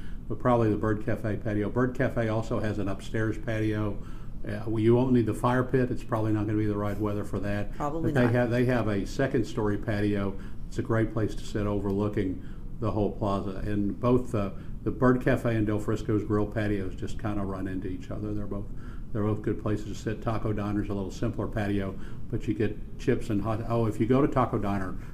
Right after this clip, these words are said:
Speaker 1: back on Tex-Mex, get all the sauces, 'cause they bring you their, like, weak little red salsa, but ask for the other salsas. They have the Mi Cocina salsa,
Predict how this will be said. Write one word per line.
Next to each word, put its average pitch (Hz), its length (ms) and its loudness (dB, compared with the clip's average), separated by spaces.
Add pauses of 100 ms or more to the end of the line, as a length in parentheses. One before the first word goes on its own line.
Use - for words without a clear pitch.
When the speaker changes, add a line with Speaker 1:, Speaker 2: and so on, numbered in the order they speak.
(120)
Speaker 1:
back 101 160 -4
on 101 120 -2
Tex-Mex, 104 480 -2 (360)
get 131 200 0 (120)
all 120 300 4
the 113 100 4
sauces, 104 520 -4
'cause 104 180 -2
they 104 140 0
bring 131 320 2
you 104 280 6 (360)
their, 113 180 2
like, 101 320 2
weak 113 420 2
little 101 400 2 (520)
red 107 320 2
salsa, 104 580 -2
but 101 240 -4
ask 123 400 0
for - 180 -4
the 104 140 0
other 98 220 -2
salsas. 101 540 -4
They 104 160 -2
have 104 200 -2
the 98 60 -2
Mi 95 160 0
Cocina 123 400 2
salsa, 117 520 -2